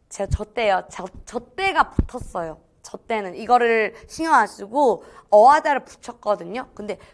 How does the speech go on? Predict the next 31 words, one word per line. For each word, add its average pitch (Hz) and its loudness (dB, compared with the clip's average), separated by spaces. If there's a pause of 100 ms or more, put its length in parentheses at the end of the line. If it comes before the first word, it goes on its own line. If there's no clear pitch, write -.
(100)
구일 349 -2
때는 311 0
어하다를 208 2
띠라고 359 0
따로 320 0
나오는 214 -2
바람에 202 -4 (240)
이렇게 226 0
마음에 208 2
들다, 202 0
눈에 196 -8
보이시면 208 -6
띄어서 285 0
정답을 208 -2 (160)
사로 233 -4
해주셔야 185 -12
돼요. 170 -14 (600)
기본 381 2
본보조 294 0
띄어쓰기고 269 0
아셔야 202 2
될 254 2
내용 214 -2
넣어놨으니까 220 0 (180)
일단 247 -4
이 214 -6
세 339 -4
가지 370 -2
먼저 196 -6
외워주시길 185 -4
부탁드리겠습니다. 185 -6